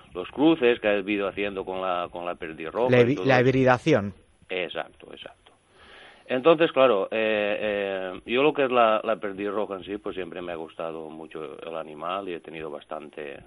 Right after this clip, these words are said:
Speaker 1: bastante contacto con ella. Entonces, eh, a partir de ir criando pellito-, pollitos de un día, pollitos de un día, pues tuve la, la ocasión de, de conocer a, a la científica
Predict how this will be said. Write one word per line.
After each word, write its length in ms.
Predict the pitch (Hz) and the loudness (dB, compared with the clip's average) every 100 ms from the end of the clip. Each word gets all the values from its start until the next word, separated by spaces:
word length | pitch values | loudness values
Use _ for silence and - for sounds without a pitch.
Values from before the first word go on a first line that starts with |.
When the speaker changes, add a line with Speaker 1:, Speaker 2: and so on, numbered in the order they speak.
| _ | _
Speaker 1:
bastante 440 | - - 80 78 78 | -20 -12 -12 -12 -14
contacto 480 | 76 76 76 71 | -16 -14 -16 -16
con 160 | 67 78 | -16 -14
ella. 300 | 107 120 - _ _ _ - - - - - - - - _ | -14 -14 -18 _ _ _ -20 -20 -20 -20 -20 -20 -20 -20 _
Entonces, 800 | - 135 139 160 151 151 160 151 | 0 0 6 6 6 4 4 2
eh, 380 | - 117 110 104 | 2 2 4 2
a 120 | - 98 | -2 0
partir 400 | 104 92 127 131 | -2 2 2 4
de 80 | |
ir 80 | 135 | 2
criando 380 | 131 123 123 117 | 4 2 4 2
pellito-, 420 | 104 110 113 110 | -2 -2 -2 -2
pollitos 640 | - - 104 104 107 104 95 | -6 -2 0 0 -2 -2 -4
de 60 | |
un 100 | 98 | -4
día, 300 | 101 120 110 | -2 0 0
pollitos 420 | - 92 95 95 92 | -2 -6 -6 -6 -8
de 60 | |
un 100 | 98 | -6
día, 180 | 101 101 | -2 -2
pues 220 | 92 90 | -2 -10
tuve 260 | - 101 104 | -6 -2 2
la, 400 | 101 95 92 85 | 4 4 2 -2
la 140 | 95 | -4
ocasión 500 | 92 85 85 95 95 | -4 -4 -8 -6 -6
de, 420 | 98 92 90 82 78 | -6 -6 -6 -8 -10
de 160 | 87 | -12
conocer 440 | 87 90 85 98 92 | -8 -8 -6 -6 -4
a, 400 | 90 85 80 - - - - - | -2 -2 -4 -8 -16 -20 -20 -6
a 100 | 98 | -4
la 100 | 95 | -4
científica 1000 | 98 87 110 117 110 110 104 98 98 | -6 -6 -6 -6 4 6 6 4 -2